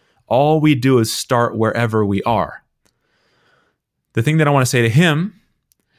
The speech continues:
is that I wanna encourage you to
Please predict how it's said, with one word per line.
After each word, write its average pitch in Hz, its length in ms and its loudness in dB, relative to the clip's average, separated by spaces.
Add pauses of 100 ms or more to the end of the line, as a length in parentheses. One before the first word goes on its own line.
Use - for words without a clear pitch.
(180)
is 120 160 -2
that 127 160 0
I 127 60 -2
wanna 139 220 0
encourage 135 680 -2
you 147 260 -2 (1700)
to 131 600 0